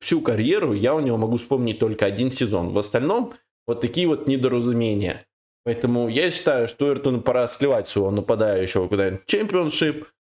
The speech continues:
какую-нибудь команду, которая борется за выживание в чемпионшипе, даже так.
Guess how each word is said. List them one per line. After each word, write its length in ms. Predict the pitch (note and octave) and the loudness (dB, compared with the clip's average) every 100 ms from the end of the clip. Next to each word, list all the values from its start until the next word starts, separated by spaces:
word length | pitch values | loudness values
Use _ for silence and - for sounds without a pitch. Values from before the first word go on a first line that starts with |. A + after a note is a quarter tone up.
| _ - | _ -18
какую-нибудь 440 | A2+ C#3 C#3+ C3 | -2 0 2 0
команду, 420 | D3 C3+ D#3+ C3 | 0 0 0 0
которая 380 | G#2+ A#2+ B2+ B2 | -2 0 2 2
борется 400 | A#2 C3+ B2+ A2+ | 2 0 0 -2
за 340 | G#2+ B2 A#2+ | 2 2 2
выживание 680 | A2+ A2+ A2 B2 A2+ F2 D#2 | 0 0 0 2 2 -2 -8
в 80 | - | -8
чемпионшипе, 720 | - F#2 G2+ G2 - F#2+ - | -4 -2 -2 -4 -4 -4 -2
даже 320 | G2+ A2+ A2 | 0 0 0
так. 340 | A2+ G#2 F#2 | 0 -2 -2